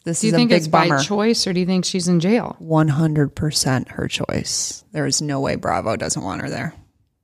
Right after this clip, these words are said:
Speaker 1: She's not in jail. We would know if she was in jail.
Speaker 2: I think
Speaker 1: It's
Speaker 2: it's
Speaker 1: the same
Speaker 2: coming.
Speaker 1: thing. Rem-,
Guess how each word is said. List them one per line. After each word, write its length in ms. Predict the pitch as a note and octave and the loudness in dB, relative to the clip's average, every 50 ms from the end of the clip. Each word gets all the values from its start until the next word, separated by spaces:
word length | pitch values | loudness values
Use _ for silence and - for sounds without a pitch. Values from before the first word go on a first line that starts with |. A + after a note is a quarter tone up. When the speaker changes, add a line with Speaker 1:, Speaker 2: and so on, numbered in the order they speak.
| _ _ | _ _
Speaker 1:
She's 240 | - - - F4+ - | -8 -6 -4 -4 -4
not 140 | B4 G4+ G#3 | -4 -4 -2
in 100 | G3 - | -2 -2
jail. 460 | - - - D#3+ C#3+ A#2 D3 E3+ A3 | 0 0 0 0 2 4 4 4 4
We 140 | B3+ E4+ G4+ | 4 4 4
would 160 | A4 F4 A#3+ | 4 4 2
know 180 | G3 F#3 E3 E3 | 2 2 2 2
if 220 | F3+ - F3+ - | 2 0 -4 -8
she 160 | - - F#3 | -6 -2 -2
was 120 | F3 E3 D#3+ | -2 0 -2
in 200 | E3+ E3 D#3 D3+ | -2 -4 -4 -6
jail. 600 | - D3+ C3+ C#3 C#3+ D3+ D#3+ F3 F#3+ A3 A#3+ _ _ _ _ _ _ _ _ _ _ _ _ _ _ - | -4 -4 -4 -2 0 0 0 0 -2 -2 -6 _ _ _ _ _ _ _ _ _ _ _ _ _ _ 0
Speaker 2:
I 80 | F3 | 2
think 140 | F3 E3+ E3 | 2 4 2
Speaker 1:
It's 80 | E3+ - | 2 0
Speaker 2:
it's 80 | C#4+ B3 | 0 2
Speaker 1:
the 80 | F#3 | 4
same 240 | F3+ C#4+ D4 D4 C#4+ | 6 6 6 6 4
Speaker 2:
coming. 0 | |
Speaker 1:
thing. 380 | C#4+ D#4 D4+ D4 C#4+ C4+ - - - | 4 4 2 2 2 0 -2 -6 -8
Rem-, 280 | G3+ A3 A#3+ B3 F#3+ | -2 0 0 0 0